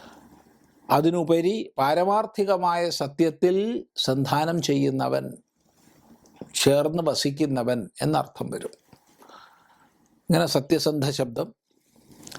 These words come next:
ദാശാർഹഃ, ദാശം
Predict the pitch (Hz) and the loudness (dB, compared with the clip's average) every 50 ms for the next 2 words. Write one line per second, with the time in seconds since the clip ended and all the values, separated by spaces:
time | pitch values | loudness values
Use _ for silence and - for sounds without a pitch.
0 | - - - - - - - - - - - - - - - - - - _ - | -20 -20 -20 -20 -20 -20 -20 -20 -20 -20 -20 -20 -20 -20 -20 -20 -20 -20 _ -20
1 | _ _ _ _ _ _ _ _ _ - - 147 165 165 180 202 220 220 - 254 | _ _ _ _ _ _ _ _ _ 0 2 2 2 4 2 0 0 2 2 2
2 | 233 226 226 220 - - 185 156 - 160 - - _ _ _ _ _ _ _ _ | 4 4 2 0 0 0 0 0 0 -2 -4 -6 _ _ _ _ _ _ _ _
3 | _ _ _ _ _ _ _ - - - - - - - - - - - - - | _ _ _ _ _ _ _ -10 -10 -10 -8 -10 -12 -14 -14 -14 -14 -14 -16 -16
4 | - - - - - - - - - - - - - - - - - - - - | -16 -18 -20 -20 -20 -20 -20 -20 -20 -20 -20 -20 -20 -20 -20 -20 -20 -20 -20 -18
5 | - - - - - - - _ - - _ _ - - - _ _ _ - - | -18 -18 -18 -18 -20 -20 -20 _ -20 -20 _ _ -20 -20 -20 _ _ _ -16 -16
6 | - - - - - - - - - - - _ _ _ _ _ _ _ _ _ | -16 -16 -16 -20 -20 -20 -20 -20 -20 -20 -20 _ _ _ _ _ _ _ _ _
7 | _ _ _ _ _ _ - 127 131 139 147 156 175 180 - - 233 220 143 147 | _ _ _ _ _ _ -2 0 2 2 2 2 0 -2 0 0 0 0 0 -2
8 | 170 202 | -6 -8